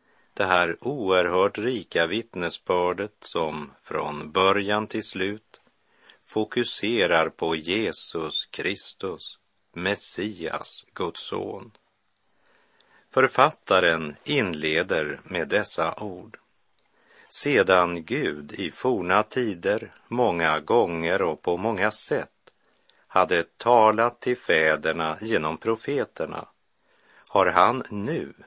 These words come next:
i den sista tiden talat till oss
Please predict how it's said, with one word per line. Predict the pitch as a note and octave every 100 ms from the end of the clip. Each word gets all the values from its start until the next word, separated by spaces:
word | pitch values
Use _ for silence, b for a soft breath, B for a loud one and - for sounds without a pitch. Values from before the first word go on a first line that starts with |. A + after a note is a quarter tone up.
| _ _
i | -
den | F#2 E2 E2 D2+
sista | - B2 - - - C#3
tiden | - G2+ D2 - - - - _ _ _ _
talat | - D3 G2+ E2 F#2 -
till | - D#2 D2+ D2+
oss | D2+ D2 -